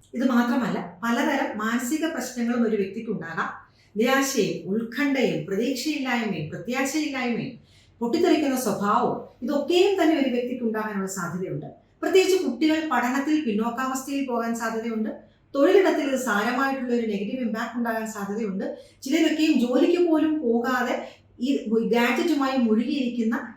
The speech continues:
ചെറുപ്പക്കാർ നമ്മുടെ സമൂഹത്തിൽ ഇതിനോടകമുണ്ട്. ക്ലാസ് ഒക്കെയും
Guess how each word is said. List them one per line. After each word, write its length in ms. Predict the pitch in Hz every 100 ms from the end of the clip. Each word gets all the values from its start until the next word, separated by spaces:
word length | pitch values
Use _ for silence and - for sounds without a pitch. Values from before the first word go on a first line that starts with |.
| -
ചെറുപ്പക്കാർ 540 | - 226 226 254 277 285
നമ്മുടെ 220 | 220 208
സമൂഹത്തിൽ 540 | 208 214 202 220 262 208
ഇതിനോടകമുണ്ട്. 640 | 190 196 208 208 190 185 - - - _
ക്ലാസ് 340 | 240 294 330 320
ഒക്കെയും 340 | - 277 269